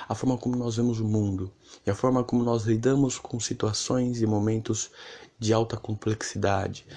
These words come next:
momentos difíceis. E, e muitas vezes as pessoas ignoram isso, as pessoas deixam esse fator de lado e acham que é simplesmente acordar e fazer o que tem que ser feito da maneira que tem que ser feito e foda-se,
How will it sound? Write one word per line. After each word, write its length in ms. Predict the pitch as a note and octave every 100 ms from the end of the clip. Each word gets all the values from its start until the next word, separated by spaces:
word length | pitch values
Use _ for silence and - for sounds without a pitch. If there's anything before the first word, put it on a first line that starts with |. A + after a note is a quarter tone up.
| -
momentos 320 | B2 D3+ - A#2+
difíceis. 840 | A2 - A#2 G#2 - G2 - - - - - - - - - _ G#2+
E, 800 | G#2+ G#2 G#2+ G#2 G#2 G#2 - - -
e 60 |
muitas 280 | C3 E3+ D#3
vezes 160 | D3+ E3
as 120 | D3
pessoas 320 | - - C#3+
ignoram 540 | D3+ C#3 A2+ D#3+ C3 F#2+
isso, 320 | F2+ - -
as 80 | -
pessoas 320 | C3 D#3 B2
deixam 400 | B2 F#3 G3+ D3+
esse 160 | C#3+
fator 320 | B2+ A2+ - G#2+
de 100 | G2
lado 480 | G2+ C3+ C#3+ B2+ - - -
e 40 | C#3+
acham 280 | D#3 - F3+
que 340 | - - - - - -
é 80 |
simplesmente 920 | D3 G#3+ G#3 E3+ D3 D3 C#3+ - A2+ A2+
acordar 540 | B2 - C3 D3 G3+
e 20 |
fazer 320 | F#3 C3 B2 C#3+
o 40 |
que 60 | C#3
tem 120 | C3
que 80 | B2+
ser 120 | B2
feito 380 | - C#3 G#3+ D#3+
da 120 | C3+
maneira 300 | C3 C3+ C#3+
que 140 | C#3+
tem 200 | - C3+
que 60 | C#3
ser 100 | C#3
feito 340 | - F3 A#3+
e 40 | E3
foda-se, 580 | - F3 C3+ G2+ A2+